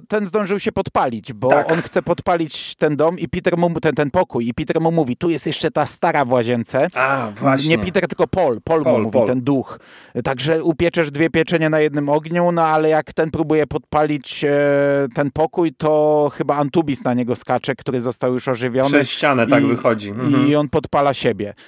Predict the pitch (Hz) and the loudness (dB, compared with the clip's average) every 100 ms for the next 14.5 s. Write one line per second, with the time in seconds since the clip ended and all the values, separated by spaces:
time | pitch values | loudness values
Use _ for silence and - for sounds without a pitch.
0 | - - 131 127 127 123 120 120 107 107 | -20 -8 -2 0 2 2 2 0 -4 -8
1 | 139 123 175 220 233 226 220 - 185 175 | -8 -2 0 0 -2 -2 -2 -2 -2 -2
2 | 165 175 170 - 151 151 - 160 - 147 | -2 0 0 0 -2 -4 -4 -6 -2 -2
3 | 123 - 135 131 131 127 127 - 131 131 | -2 -2 -2 0 0 0 -2 -2 -2 -2
4 | 123 135 123 127 120 131 - - 120 107 | -2 -6 -4 -2 -2 -2 -4 -4 -4 -2
5 | - - - 127 117 107 - - - - | -4 -4 -6 -2 0 0 -4 -12 -12 -4
6 | 104 85 - 135 - 160 165 175 170 170 | -2 -4 -10 -14 -10 -4 -2 0 0 0
7 | 151 - - - - - 139 147 175 - | -2 -8 -12 -12 -14 -12 -4 0 2 0
8 | 160 156 156 151 - 147 131 123 131 139 | -2 -2 -4 -4 -4 -4 -4 0 0 0
9 | 139 135 139 131 135 127 117 120 139 135 | -4 -2 0 -2 -4 -4 -2 0 2 2
10 | 151 131 131 131 131 175 165 165 214 185 | 2 2 0 0 2 0 0 0 0 0
11 | 170 156 - 156 147 - 143 135 - - | 0 0 -2 0 0 0 -6 -4 -2 -2
12 | 170 240 180 190 190 185 190 190 185 - | -4 -4 -2 -2 0 0 0 0 2 0
13 | 185 180 190 196 180 175 160 147 - - | 0 0 -2 0 -2 0 -2 0 -4 -2
14 | 180 190 175 160 | 0 0 0 0